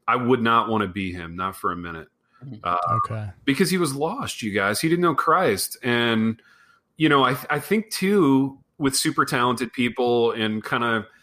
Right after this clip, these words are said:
Speaker 1: smartest guy in the room types, which he was, like, the smartness and the talent is almost an impediment. You know, they're, they're almost so enamored with themselves that they can't be enamored with Christ.
Speaker 2: Mm-hmm.
Speaker 1: And obviously, if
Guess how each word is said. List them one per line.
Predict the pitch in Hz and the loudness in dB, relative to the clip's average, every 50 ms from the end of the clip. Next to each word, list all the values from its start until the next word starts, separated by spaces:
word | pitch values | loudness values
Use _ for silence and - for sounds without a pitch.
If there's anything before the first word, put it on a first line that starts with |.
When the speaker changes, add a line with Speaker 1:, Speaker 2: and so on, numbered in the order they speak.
| _ _ _ | _ _ _
Speaker 1:
smartest | - - - 143 127 131 127 123 - | -12 -6 -2 2 2 2 2 2 0
guy | 151 127 117 117 | 0 2 2 2
in | 113 | 0
the | 110 | 0
room | 104 110 113 120 123 127 | 0 0 0 0 -2 -2
types, | - - 104 101 104 104 - - | -2 -2 -2 -2 -2 -4 -6 -8
which | 113 110 - | -8 -8 -8
he | - 113 104 | -8 -8 -8
was, | 101 101 107 127 143 127 110 104 101 92 - - - - - | -6 -4 -4 -2 -2 -2 -2 -2 -2 -4 -6 -8 -8 -4 0
like, | 120 117 113 110 104 - - - _ _ _ _ _ _ _ _ _ - | 0 2 2 2 0 -2 -6 -16 _ _ _ _ _ _ _ _ _ -4
the | 139 139 | -2 0
smartness | 135 - 160 160 170 180 190 175 - | 0 2 2 2 2 2 2 0 0
and | 180 139 123 | 0 0 0
the | |
talent | 117 - - 131 120 123 127 123 113 117 | -2 -4 -4 -2 0 2 0 0 -2 -2
is | 110 101 | -4 -2
almost | 113 107 107 107 - - | -2 -2 -2 -6 -8 -8
an | 104 95 | -12 -14
impediment. | 87 - - - 92 87 85 78 73 _ _ _ _ _ - | -14 -16 -16 -16 -14 -14 -14 -16 -18 _ _ _ _ _ -10
You | 110 104 | -8 -6
know, | 104 104 101 101 98 | -4 -2 -2 -2 0
they're, | 101 117 117 117 113 | 0 0 0 0 0
they're | 117 113 110 | -2 0 0
almost | 113 127 147 151 - - - | 0 0 -2 0 0 -2 -2
so | - - 123 113 117 117 117 113 113 113 - _ _ _ _ _ _ _ _ _ _ _ _ - | 2 4 4 6 6 6 6 4 2 0 -4 _ _ _ _ _ _ _ _ _ _ _ _ -2
enamored | 143 123 117 113 113 117 117 120 117 110 104 | -2 0 2 0 0 2 2 2 2 2 2
with | 104 104 - - | -2 -4 -4 -4
themselves | 104 98 95 - - - 110 101 101 101 104 101 101 98 - | -8 -6 -4 -4 -2 0 2 2 2 2 2 2 0 -2 -4
that | - 101 - | -8 -8 -6
they | - 104 | -6 -8
can't | - - - 104 101 101 | -8 -6 -8 -8 -8 -6
be | 107 110 98 | -6 -6 -6
enamored | 92 92 92 92 92 92 87 | -4 -4 -6 -4 -4 -4 -6
with | 87 82 - | -6 -10 -10
Christ. | - - - 90 87 90 98 120 139 - - - - - _ _ _ _ _ _ _ - 139 | -8 -4 -2 0 0 0 0 -2 -4 -6 -8 -10 -16 -20 _ _ _ _ _ _ _ -20 -18
Speaker 2:
Mm-hmm. | 123 110 131 110 107 | -16 -14 -12 -6 -2
Speaker 1:
And | 110 107 104 107 104 101 104 101 101 - - - - - | -2 0 0 0 -2 -2 -4 -6 -6 -10 -10 -8 -2 2
obviously, | 113 123 135 139 139 120 110 - - 120 110 110 107 | 4 4 4 4 4 2 2 2 0 0 2 2 2
if | 104 101 - - - | 2 0 -2 -12 -16